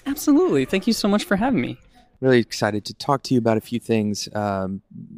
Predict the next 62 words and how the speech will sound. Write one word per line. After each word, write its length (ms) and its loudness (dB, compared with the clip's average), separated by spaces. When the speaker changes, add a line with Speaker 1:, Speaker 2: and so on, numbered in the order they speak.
Speaker 2:
I 140 -4
was 180 2
in 180 4
the 80 0
workshop 420 -4
that 140 -10
you 80 -14
did, 420 -6
the 400 -2
A 100 -6
P 200 -6
I 140 -4
workshop, 580 -8
as 220 -6
best 340 -10
practices 580 -8
of 140 -16
an 120 -20
A 40 -16
P 200 -14
I. 280 -10
Speaker 1:
Mm-hmm. 180 -10
Speaker 2:
And, 260 2
uh, 200 2
there 100 -8
was 140 -2
a, 80 -2
we 140 0
had 180 0
a 60 -2
good 240 -2
discussion 580 -6
afterwards, 560 -4
and 100 -10
I 60 -16
think 200 -6
that, 160 -10
uh, 60 -12
we 140 -6
can 100 -10
talk 200 -12
about 200 -12
some 140 -10
of 80 -14
that 200 -8
today, 440 -6
as 140 -4
well 180 2
as 80 0
some 140 -8
of 60 -4
the 60 -6
stuff 200 -6
that 120 -6
you 100 -10
do 300 0
at 180 -6
Flywheel. 640 -2
And 80 -2
in 60 0
fact, 280 -2
we, 280 0